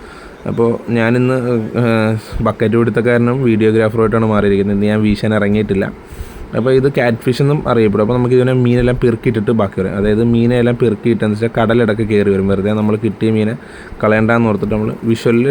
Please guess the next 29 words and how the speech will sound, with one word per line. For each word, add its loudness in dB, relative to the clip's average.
ലാസ്റ്റ് 0
മീനെല്ലാം 2
കാണിക്കാം. 0
നമ്മൾ 2
ഏറിപ്പോയി 2
കഴിഞ്ഞാൽ 0
ഒരു 4
എട്ട് -4
വലയ്ക്ക് 2
മേലെ 2
നമ്മൾ 2
വീശുന്നില്ല, 0
നമ്മൾ 0
അത്രേ 0
വീശുന്നുള്ളൂ. -2
അപ്പോൾ -4
നമ്മൾ 0
രണ്ടാമത്തെ 0
വല 2
വീശി 0
വിടുവാണ്. 0
നല്ല 2
ഭംഗിയായിട്ട് 0
തന്നെയാണ് 0
പുള്ളി 4
വീശുന്നത്. -2
പുള്ളി 0
വർഷങ്ങളായിട്ട് 0
വീശുകാരക്കാരൻ 0